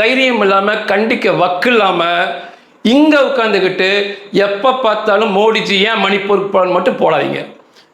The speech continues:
நீங்க இங்க ரொம்ப பத்திரமா வாழ்றீங்க. உங்க சகோதரர்கள், உங்க சகோதரிகள் உலகம் முழுக்க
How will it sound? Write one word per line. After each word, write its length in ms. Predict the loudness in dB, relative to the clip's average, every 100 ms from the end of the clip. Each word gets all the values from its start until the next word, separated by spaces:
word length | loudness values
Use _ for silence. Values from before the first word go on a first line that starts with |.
| -2 2
நீங்க 340 | 2 2 2 4 2 2 0
இங்க 200 | 0 2 2 0
ரொம்ப 200 | 0 0 0
பத்திரமா 380 | -2 0 0 2 2
வாழ்றீங்க. 360 | 2 2 2 2 0 -6 -14 -6 0
உங்க 300 | 4 4 4 2 0 0
சகோதரர்கள், 760 | 2 4 4 4 0 0 0 0 0
உங்க 140 | 0 0 0
சகோதரிகள் 640 | 2 4 2 2 0 0 -2 -8 -18 -20 _ _ 0
உலகம் 420 | 2 2 0 0
முழுக்க 300 | 0 0 0